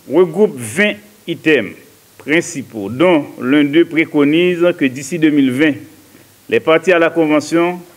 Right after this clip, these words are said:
consacrent dix-sept pour cent de leur territoire pour les aires protégées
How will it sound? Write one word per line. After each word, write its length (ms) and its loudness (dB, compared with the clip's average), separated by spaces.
consacrent 540 0
dix-sept 580 -4
pour 120 -10
cent 220 0
de 80 4
leur 260 2
territoire 760 0
pour 100 0
les 240 4
aires 140 4
protégées 600 -2